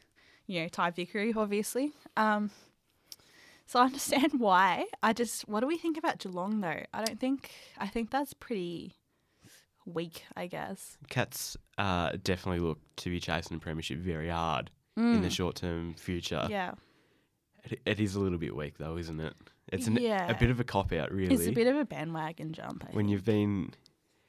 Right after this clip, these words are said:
Speaker 2: been, you know, uh, a leader at the
Speaker 1: Mm.
Speaker 2: Tigers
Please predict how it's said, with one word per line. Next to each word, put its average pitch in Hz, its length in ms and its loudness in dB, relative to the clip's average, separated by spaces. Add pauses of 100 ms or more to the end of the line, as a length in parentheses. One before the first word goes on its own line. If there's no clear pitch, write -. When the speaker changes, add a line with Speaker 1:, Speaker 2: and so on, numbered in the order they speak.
(260)
Speaker 2:
been, - 100 -6
you 78 80 0
know, 80 160 -2 (200)
uh, - 320 -8 (200)
a 110 80 4
leader 101 400 4 (360)
at - 140 0
the - 60 -2
Speaker 1:
Mm. - 60 -2
Speaker 2:
Tigers 90 520 2